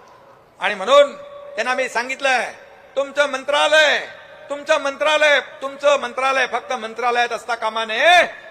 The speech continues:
तुम्ही लोकांमध्ये गेलं पाहिजे. आपल्या सगळ्या मंत्र्यांना सांगितलंय, लोकांमध्ये जा, फील्डवर जा, भागाभागात जा, लोकांशी बोला, संवाद साधा,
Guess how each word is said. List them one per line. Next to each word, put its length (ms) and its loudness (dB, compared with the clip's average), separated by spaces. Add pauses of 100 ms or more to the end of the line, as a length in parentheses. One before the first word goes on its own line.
(160)
तुम्ही 240 -4
लोकांमध्ये 520 0
गेलं 180 -2
पाहिजे. 300 2
आपल्या 240 2
सगळ्या 340 0
मंत्र्यांना 420 -2
सांगितलंय, 600 -2 (220)
लोकांमध्ये 580 4
जा, 380 4 (260)
फील्डवर 400 2
जा, 420 2 (220)
भागाभागात 600 4
जा, 680 4
लोकांशी 480 -2
बोला, 480 4 (240)
संवाद 380 0
साधा, 540 2